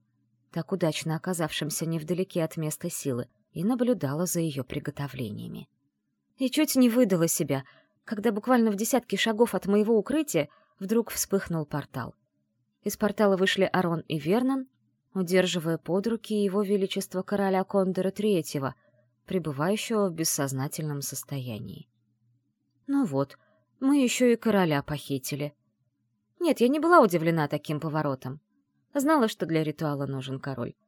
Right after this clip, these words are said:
а сам он, будучи под влиянием проклятия, ни за что не согласился бы. Но теперь, наблюдая за тем, как нашего ненавистного для всех ведьм правителя волокут по песчаному берегу к ритуальному кругу,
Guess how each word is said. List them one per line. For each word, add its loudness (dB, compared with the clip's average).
а -4
сам 0
он, -2
будучи -2
под -4
влиянием 2
проклятия, -4
ни 2
за 4
что -4
не 0
согласился -4
бы. -10
Но 2
теперь, 0
наблюдая 4
за 2
тем, -2
как -4
нашего 0
ненавистного 2
для 2
всех -2
ведьм 2
правителя -2
волокут -2
по -8
песчаному -4
берегу -2
к -10
ритуальному -2
кругу, -2